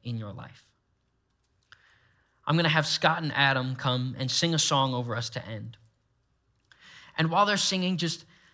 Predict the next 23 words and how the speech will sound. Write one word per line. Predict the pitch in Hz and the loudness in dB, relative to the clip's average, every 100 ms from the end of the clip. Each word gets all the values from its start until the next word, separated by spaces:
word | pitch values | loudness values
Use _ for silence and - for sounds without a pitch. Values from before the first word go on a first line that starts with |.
| _ _ _ - | _ _ _ -6
listen | 147 180 - 156 123 | -2 0 0 0 -2
to | 113 - | -4 -4
the | 120 | -4
words. | 117 113 107 | -4 -6 -8
Read | 127 151 220 202 | -2 0 0 0
the | 196 | 0
words | 156 131 120 117 - | 0 0 -2 -6 -4
on | 123 | -2
the | 117 | -2
screen. | - - 117 107 110 113 _ _ _ _ _ - | -2 -4 -6 -8 -10 -14 _ _ _ _ _ -10
Listen | 127 165 190 - 185 147 117 - - - | -2 0 0 -2 -2 -2 -4 -10 -16 -6
to | 143 | -4
what | 127 131 131 | -2 -2 -2
they | 131 | -2
are | 117 | -2
singing. | 120 - 127 117 107 107 - _ _ | -4 -4 -4 -6 -8 -14 -20 _ _
Let | 147 165 | 0 0
it | 147 | 0
resonate | 139 143 147 143 131 120 - | 0 0 2 0 -2 -4 -6
in | 131 | -4
your | 117 110 | -4 -6
hearts. | - 110 107 110 - - _ _ _ - - - - _ - | -6 -8 -8 -10 -14 -14 _ _ _ -20 -20 -20 -20 _ -2
Believe | 165 156 165 185 175 127 113 | 2 4 4 4 2 0 -6